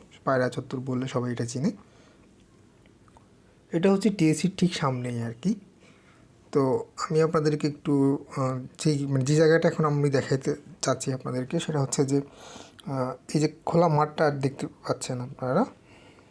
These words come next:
এই যে মাঠটা, এটাই হচ্ছে, আহ, টিএসসির সামনে এই মাঠটা। বিশেষ করে এখানে টিএসসির বিভিন্ন অনুষ্ঠান হয়ে থাকে।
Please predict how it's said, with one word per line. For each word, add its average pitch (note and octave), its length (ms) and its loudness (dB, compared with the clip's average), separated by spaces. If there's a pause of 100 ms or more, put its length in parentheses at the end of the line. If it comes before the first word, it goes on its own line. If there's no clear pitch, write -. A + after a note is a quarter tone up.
(920)
এই D#3+ 180 4
যে C3+ 160 4
মাঠটা, C3 380 2
এটাই E3 340 4
হচ্ছে, E3 560 4 (560)
আহ, B2+ 500 0
টিএসসির E3 320 4
সামনে D#3 380 2
এই C3+ 80 4
মাঠটা। A#2+ 380 0
বিশেষ F3+ 340 2
করে E3 220 0
এখানে E3 240 2
টিএসসির D#3 360 2
বিভিন্ন C#3 320 2
অনুষ্ঠান C#3 420 -2
হয়ে D3 160 6
থাকে। D3 380 -2